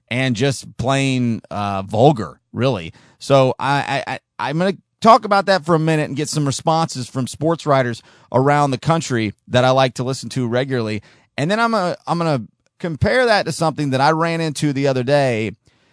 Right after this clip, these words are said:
as I was looking for things for my high school reunion, uh, that's coming up here in about a month and a week that I'm part of the planning committee. And I was looking through a bunch of old stuff from high school,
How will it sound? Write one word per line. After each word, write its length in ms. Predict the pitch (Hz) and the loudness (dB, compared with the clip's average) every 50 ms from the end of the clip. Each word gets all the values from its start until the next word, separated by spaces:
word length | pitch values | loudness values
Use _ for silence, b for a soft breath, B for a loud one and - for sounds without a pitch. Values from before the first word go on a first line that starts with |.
| _ _ _ - | _ _ _ -2
as 180 | 120 143 135 | 0 2 2
I 80 | - 139 | 2 2
was 160 | 143 139 113 | 2 2 2
looking 300 | 135 151 - 165 160 139 | 0 0 0 -2 -4 -4
for 120 | 139 156 147 | -2 -4 -4
things 440 | - - 135 131 127 131 120 - | -2 -2 -2 0 0 0 -2 -4
for 240 | - - 127 127 123 | -2 0 0 2 2
my 180 | 123 123 123 120 | 2 0 0 2
high 180 | 113 127 131 | 2 0 0
school 420 | 113 - - 127 127 123 120 117 - | 0 -2 -4 -2 0 0 0 -2 -2
reunion, 840 | - 117 117 120 117 127 139 139 135 131 123 120 117 113 113 104 b b b b b b b _ | -2 -2 -2 0 0 0 0 2 2 2 0 0 0 0 -2 -4 b b b b b b b _
uh, 160 | - 98 104 | -6 -6 -4
that's 200 | 104 110 110 - | -4 -4 -6 -4
coming 280 | - - 135 127 123 120 | -2 0 0 2 0 0
up 180 | 117 113 - - | -2 -4 -4 -2
here 240 | 123 117 117 113 | -2 -2 0 0
in 120 | 110 113 117 | -2 -2 0
about 200 | 104 117 117 113 | 0 0 0 0
a 40 | 113 | 0
month 340 | 113 120 120 120 107 - | 0 0 0 0 -2 -2
and 180 | 120 113 113 110 | -2 0 0 -2
a 60 | 107 | -2
week 400 | 98 107 135 139 135 123 - - | -2 -2 -2 0 0 -2 -2 -2
that 100 | 120 113 | -2 -2
I'm 240 | 110 113 117 117 92 | -2 -2 -2 -4 -4
part 200 | - - 120 117 | 0 0 2 2
of 40 | 110 | 2
the 80 | 117 | -2
planning 340 | - - 160 165 165 160 131 | -2 -2 -2 0 0 -2 -2
committee. 420 | - 135 120 117 110 101 85 73 - b b b b b b - | -2 -2 0 0 0 -2 -4 -6 -12 b b b b b b -6
And 120 | - 110 | -4 -2
I 60 | 113 | 0
was 140 | 120 123 98 | 0 0 0
looking 240 | 135 139 - 160 127 | 0 -2 0 0 0
through 140 | 143 147 147 | 2 2 2
a 40 | 127 | 2
bunch 220 | 120 117 120 - | 2 0 2 2
of 60 | 127 | 2
old 160 | 117 123 120 | 2 2 0
stuff 240 | - - 113 107 - | 0 2 2 2 2
from 120 | - 120 113 | 0 0 0
high 180 | 156 160 170 | 2 2 0
school, 440 | - - - 131 127 120 120 117 | 0 -2 0 0 2 2 2 2